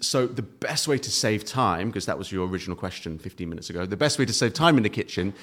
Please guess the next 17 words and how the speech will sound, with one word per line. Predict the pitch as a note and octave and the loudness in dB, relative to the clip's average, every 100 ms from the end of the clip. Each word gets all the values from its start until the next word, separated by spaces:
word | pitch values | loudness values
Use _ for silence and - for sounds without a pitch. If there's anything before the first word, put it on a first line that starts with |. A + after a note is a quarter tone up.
| - - | -10 -2
is | A#2+ | 0
just | - B2 | 0 -4
to | C3 | -4
cook | - F3 - | -2 -4 -2
too | - | 0
much | B2+ C3 - | 2 0 -4
of | A#2 | -6
something | A2 - G#2+ G#2 | -6 -4 -2 0
when | A2+ | 2
you | A2+ | 4
are | A#2 A#2 | 4 2
cooking, | G#2 - F#2 | -2 -4 -4
because | G#2+ G#2 | -2 0
then | C3+ C3 | 2 2
you, | A#2 - | 2 -6
tomorrow's | - C#3+ B2+ A2 | 0 2 2 2
lunch, | B2 C#3 - - | -2 -2 -6 -14